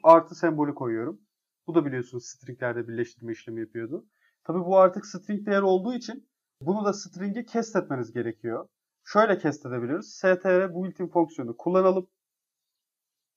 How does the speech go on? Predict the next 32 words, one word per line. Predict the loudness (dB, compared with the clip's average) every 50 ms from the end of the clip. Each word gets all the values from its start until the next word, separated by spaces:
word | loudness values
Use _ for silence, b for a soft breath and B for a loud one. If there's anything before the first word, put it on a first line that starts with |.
| _ _ _ _ _ _ _ _ _ _ _ _ _ _ _ _ _ _ _ _ _ _ _ _ -6 -4
Ve | -2 2
bu | 2 2 2 4 2
alanı | 4 4 4 2 0
içerisine | -4 0 2 2 2 2 0 -4 -4
alalım. | -4 -4 -6 -8 -8
Bu | -6 0
şekilde | 0 0 0 0 -2 -2 -4 -4 -6 _ _ _ _ 2
alan | 4 8 10 10 10 8
türünü | 4 -2 2 4
artık | 4 4 2 -2 -16 -14
string'e | -14 -12 -8 -6 -6 -4 -4 -8 -8
cast | -6 -6 -6 -6 -8 -12
ettik | -14 -14 -12 -4 0
ve | 0 0 0 2
yazdırabiliyoruz. | 4 6 6 6 4 0 -4 -2 -2 0 0 0 -2 -2 _ _ _ _ _ _ _ _ _ _
F | 2 2 2 2 0
beşe | -2 0 2 4
bastık. | 4 4 2 -2 -16 -20 -20 _ _ _ _ _ _ _ _ _ _ -4
Yarıçap | -2 -2 -2 0 0 -2 -2 -2 -2
girin. | -4 -2
Örneğin | 0 0 0 2 0 0 4 6
dört | 6 6 4 2
girdik. | -6 -6 -6 -6 -8 -10 _ _ -6
Bakın | -6 -6 -6 -10 -6 0
alan | 2 6 8 8 6 6 2
ve | -4 -4
çevre | -2 -2 -2 0 0 -2
hesaplandı. | -4 -2 -2 -4 -4 -2 -4 -6 -6 -6 -10 -14
Dikkat | -12 -8 -8 -8
ederseniz | -4 0 2 0 2 0 -4 -8 -8 -8 _
çevrede | -6 -4 -4 -2 -2 -2 0 2
artık, | 0 0 0 -2 -8 -20